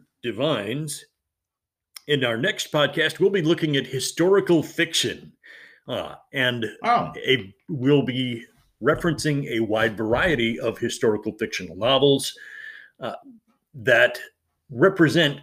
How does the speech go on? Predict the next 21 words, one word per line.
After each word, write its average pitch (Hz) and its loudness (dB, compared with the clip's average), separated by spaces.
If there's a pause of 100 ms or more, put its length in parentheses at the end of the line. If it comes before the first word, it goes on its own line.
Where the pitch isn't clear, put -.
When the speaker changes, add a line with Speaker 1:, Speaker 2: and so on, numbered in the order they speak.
Speaker 1:
some 147 0
of 123 -2
the 127 -2
great 131 -2
inspiration 117 0 (600)
for 110 0
anybody 101 2 (440)
who 123 -4
is 117 -4
interested 120 -2
in, 104 0 (320)
Speaker 2:
Mm. - -10
Speaker 1:
like, 95 -4
the 104 -6
descriptive 135 2
aspects 117 2
of 110 -4
being 95 -4
a 76 -10
D 95 -8
M, 131 2